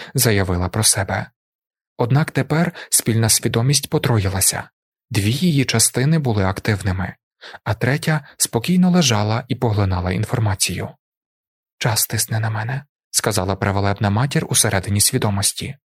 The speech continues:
«Я маю багато тобі передати. І не знаю,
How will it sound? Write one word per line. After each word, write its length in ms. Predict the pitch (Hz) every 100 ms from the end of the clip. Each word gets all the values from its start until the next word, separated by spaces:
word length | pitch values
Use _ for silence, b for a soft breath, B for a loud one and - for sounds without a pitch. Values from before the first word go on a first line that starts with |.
| _ _ _ _ -
«Я 120 | 120
маю 240 | 110 110
багато 380 | 107 110 127 175
тобі 200 | 170 117
передати. 580 | 117 110 107 - 113 - _ _ _ _ _
І 80 | 135
не 140 | 160
знаю, 380 | 160 131 107 -